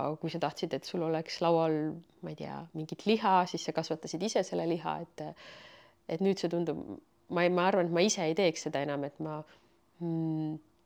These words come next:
et mina, minu üks lapsepõlvemälestusi on see, kus, äh, alati, kui siga tapeti, siis öeldi, et, äh, et noh, lapsed, olge toas, et see ei ole midagi lastele, aga siis alati toodi see, ähm,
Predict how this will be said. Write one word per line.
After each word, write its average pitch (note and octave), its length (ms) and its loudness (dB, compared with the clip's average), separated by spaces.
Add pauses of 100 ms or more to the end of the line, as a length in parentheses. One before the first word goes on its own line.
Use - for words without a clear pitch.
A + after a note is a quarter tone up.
(360)
et D#3+ 100 -2
mina, F3 320 4
minu F3+ 240 4
üks - 160 -4
lapsepõlvemälestusi D#3 960 0
on D#3 80 -4
see, E3 220 -2
kus, - 360 -8
äh, B2 240 -2 (160)
alati, E3+ 300 -4
kui D#3+ 120 -2 (500)
siga A#3+ 260 6
tapeti, E3+ 420 -2
siis E3 160 -2
öeldi, E3 240 0
et, - 220 -10
äh, D#3 360 -8 (340)
et E3 120 -8
noh, E3+ 160 -4
lapsed, E3+ 320 0
olge D#3+ 220 0
toas, C#3+ 340 4
et - 80 -12
see - 140 -4
ei E3 80 -4
ole D3+ 160 -2
midagi D#3 260 -4
lastele, E3 600 2
aga E3+ 200 -2
siis - 200 -4
alati E3+ 280 2
toodi D#3+ 240 0
see, D3 180 -2 (520)
ähm, C#3 280 -4